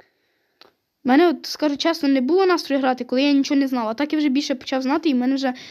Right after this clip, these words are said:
тупо появився реально настрій грати. Реально. Реально. Бо я вже тут більше знаю.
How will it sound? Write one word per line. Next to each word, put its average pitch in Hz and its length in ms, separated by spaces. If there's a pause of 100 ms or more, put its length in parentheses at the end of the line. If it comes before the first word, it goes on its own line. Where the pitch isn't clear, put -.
(120)
тупо 294 220
появився 254 440
реально 247 240
настрій 262 360
грати. 226 300 (2250)
Реально. 240 680 (1300)
Реально. 226 460 (460)
Бо 247 60
я 269 100
вже 285 120
тут 254 140
більше 262 260
знаю. 226 320